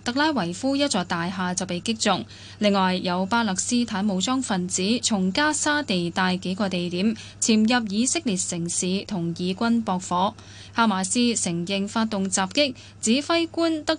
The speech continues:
伊夫透過傳媒宣布對以色列展開新一輪名為阿克薩洪水嘅軍事行動，形容係全面起義。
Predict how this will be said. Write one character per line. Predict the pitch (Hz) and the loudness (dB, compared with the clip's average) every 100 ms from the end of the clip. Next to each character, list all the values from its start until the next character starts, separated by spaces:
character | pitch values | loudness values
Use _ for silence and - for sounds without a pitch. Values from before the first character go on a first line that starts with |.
| - | -2
伊 | 311 302 | -2 -2
夫 | - 311 285 | 0 0 0
透 | 240 196 | 0 -2
過 | 190 185 | -2 -2
傳 | 185 180 | -2 -2
媒 | 170 170 170 170 | -2 -2 -2 -2
宣 | 175 269 262 | 0 2 2
布 | 240 185 160 - - | 2 0 -2 -10 -4
對 | 208 202 190 | 0 0 0
以 | 185 190 | -2 0
色 | 247 | 0
列 | 226 190 | 0 -2
展 | 185 180 220 | -2 -2 0
開 | 254 254 | 0 0
新 | - 262 | 2 2
一 | 254 | 2
輪 | 185 165 - - | 2 0 -6 -6
名 | - 208 208 | 2 4 4
為 | 202 202 196 - | 2 0 0 0
阿 | 254 | 0
克 | 269 339 | 0 -4
薩 | - 226 196 | 0 0 0
洪 | 190 165 | -4 -4
水 | 170 185 | -2 -2
嘅 | 226 220 | -2 -2
軍 | 247 | 0
事 | 247 196 | 0 0
行 | 196 170 | -2 -2
動， | 165 185 156 - - | 0 0 -2 -10 -4
形 | 220 214 214 | 2 4 4
容 | 208 | 2
係 | 214 240 233 | 0 0 0
全 | - 185 | 0 -2
面 | 175 190 196 | -2 -2 0
起 | 214 196 | 0 0
義。 | 233 196 | 0 0